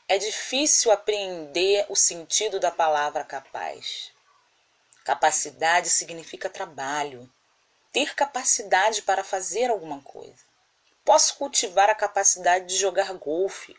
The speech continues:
ou tênis ou de montar uma máquina, mas não estou me referindo à palavra capacidade no sentido de tempo. Compreendem?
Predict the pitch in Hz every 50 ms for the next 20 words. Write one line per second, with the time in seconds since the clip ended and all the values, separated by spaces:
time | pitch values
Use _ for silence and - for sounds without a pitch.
0 | _ _ 147 165 180 - _ - 160 151 151 165 165 151 147 139 - - - 196
1 | 220 247 254 247 254 247 247 233 - 226 233 247 247 262 254 233 208 180 170 170
2 | - - - 143 139 131 _ _ _ _ _ _ _ _ _ _ _ _ _ -
3 | - 269 269 - - 339 359 427 508 508 494 - - - - - 262 262 262 247
4 | 226 185 185 196 196 - 196 175 156 165 170 180 160 - 160 143 143 143 139 147
5 | 143 - 143 135 _ 151 147 - - - 151 131 127 120 120 120 123 127 131 139
6 | 170 185 - 214 208 196 - 214 196 214 185 196 - - _ 165 160 151 151 143
7 | - _ - - _ _ _ _ _ _ _ _ _ _ _ _ _ _ _ _
8 | _ _ _ - - - 262 277 269 277 294 302 247 185 156 131 135 135 131